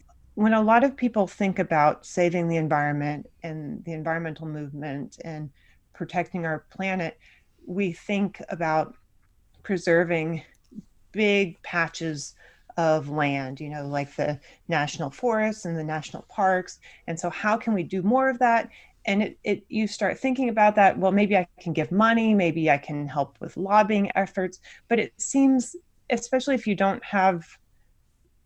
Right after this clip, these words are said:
money or if you don't have, if you don't own thousands of acres, it seems impossible for how can I help? So it, it's an, like what, what we were talking about earlier,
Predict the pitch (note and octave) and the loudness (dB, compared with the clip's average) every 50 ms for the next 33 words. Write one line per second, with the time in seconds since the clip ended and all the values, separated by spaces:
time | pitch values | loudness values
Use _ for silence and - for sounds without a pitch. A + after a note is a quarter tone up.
0 | - - A3+ A#3 C4 C4 C4+ C4+ C4 C4 C4 C4 B3+ A#3+ - G3 F#3+ F3+ - G3+ | -6 0 2 4 6 6 6 4 4 4 4 2 2 2 2 0 0 0 -2 -4
1 | F3+ F#3 F#3+ F#3 - - - - F3 E3 E3+ D#3 D#3 E3+ - - _ _ _ - | -2 0 -2 -2 -2 -6 -8 -4 -2 0 0 0 -2 -6 -12 -18 _ _ _ -14
2 | - - F3 - F3+ E3+ - - - G#3 A#3 B3+ C4 B3+ A#3+ A#3+ A#3 - - - | -10 -6 -4 -2 -2 -2 -2 -2 0 2 4 4 6 6 4 4 2 0 -6 -2
3 | - A#3 G#3+ A3 A#3 G#3+ A#3+ A#3 G3+ G#3+ G3 G#3 G#3 G#3 A3 G#3 G3 - D#3 D#3+ | 2 4 6 6 6 4 4 2 2 2 2 2 2 2 2 -2 -2 -2 -6 -4
4 | - A3+ A3 G#3+ G#3+ - - - - - G#3+ G3 - - - G3 G#3+ - - F3 | -2 2 2 4 2 2 -2 -8 -4 -2 0 0 0 0 -2 -2 -2 -2 -2 0
5 | F3+ E3+ D#3 - - E3+ D#3+ - - - _ _ - - - - F#3+ F3+ F3 E3+ | 0 0 0 -2 -2 -4 -2 -2 -4 -8 _ _ -20 -18 -12 -6 -4 0 2 2
6 | E3+ E3 D#3 D#3 - - F#3 D#3+ D3 D3 D3 D3 - - A3 G3 - - - - | 2 2 0 -2 -6 -8 -6 -4 -2 -2 -4 -4 -2 0 2 2 2 0 -2 -2
7 | - G3 F#3 F#3 - - - - - - F3 - G#3 G3 - - - - - G3+ | -2 0 0 -2 -4 -10 -20 -16 -12 -10 -4 -2 -2 -2 -2 -4 -8 -2 0 0
8 | G3 G3+ - G#3+ F#3 F3+ - - F#3+ F3+ - F#3+ F#3 F3 - G3 F3+ F3 E3+ E3 | 0 0 0 -2 -2 -2 -2 -2 -2 -2 -2 -2 -4 -4 -4 -4 -4 -2 0 2
9 | F#3 - - - - - A#3+ C#4+ D4+ A#3 F#3+ F3 D#3+ D#3 | 2 0 0 -2 -4 -2 0 2 2 2 2 0 0 -2